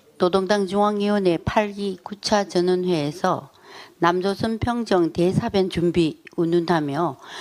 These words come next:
새해 대남 도발을 공식화했습니다. 특히 핵무기 정산을 암시하고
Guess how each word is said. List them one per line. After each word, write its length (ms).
새해 560
대남 460
도발을 800
공식화했습니다. 1200
특히 640
핵무기 400
정산을 600
암시하고 840